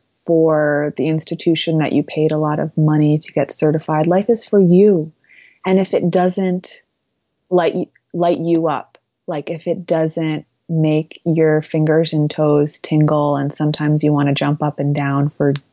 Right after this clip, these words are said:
giddy joy or give you that deep, deep serenity of inner stillness and peace, whatever that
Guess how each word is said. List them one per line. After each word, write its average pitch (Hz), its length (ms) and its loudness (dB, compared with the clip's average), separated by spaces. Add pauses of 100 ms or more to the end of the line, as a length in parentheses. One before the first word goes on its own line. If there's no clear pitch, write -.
(200)
giddy 160 300 4
joy 147 640 0
or 147 140 -2
give 151 220 -2
you 165 140 4
that 151 320 -2 (580)
deep, 175 320 4 (760)
deep 160 340 0 (680)
serenity 151 960 0
of 143 260 -4
inner 160 240 4
stillness 147 760 0
and 143 220 -2
peace, 147 380 2
whatever 160 520 2
that - 260 -6